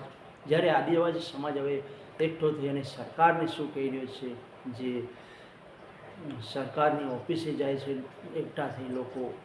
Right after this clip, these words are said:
અમે મીડિયાના માધ્યમથી અમે બતાવું, તો તમારું શું કોમેન્ટ બોક્સમાં અવશ્ય લખશો. અને જે આપણો સમાજ, આદિવાસી સમાજ ભેગો થઈ અને શું કહી રહ્યો છે સરકારને, એક જવાબ આપી રહ્યો છે કે તમે જો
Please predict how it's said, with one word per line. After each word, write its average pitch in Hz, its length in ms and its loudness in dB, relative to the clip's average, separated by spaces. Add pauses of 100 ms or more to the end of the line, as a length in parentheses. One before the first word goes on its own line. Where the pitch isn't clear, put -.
(120)
અમે 135 240 -2
મીડિયાના 131 420 0
માધ્યમથી 123 640 -6
અમે 120 120 -6
બતાવું, 120 400 -2 (500)
તો 135 60 -4
તમારું 143 400 0
શું 127 240 -10
કોમેન્ટ 127 320 -4
બોક્સમાં 117 440 -8
અવશ્ય 135 340 -4
લખશો. 135 280 -10
અને 139 200 -4
જે 135 220 0
આપણો 143 400 -2
સમાજ, 143 440 0
આદિવાસી 139 420 0
સમાજ 131 420 -2
ભેગો 131 360 -4
થઈ 127 80 -8
અને 127 300 -8 (200)
શું 135 180 -6
કહી 131 100 -4
રહ્યો 127 140 -2
છે 110 120 -10
સરકારને, 123 540 -2 (880)
એક 117 120 -8
જવાબ 147 340 6
આપી 135 240 0
રહ્યો 135 160 2
છે - 140 -8
કે 117 120 -8
તમે 120 220 -4
જો 120 360 -8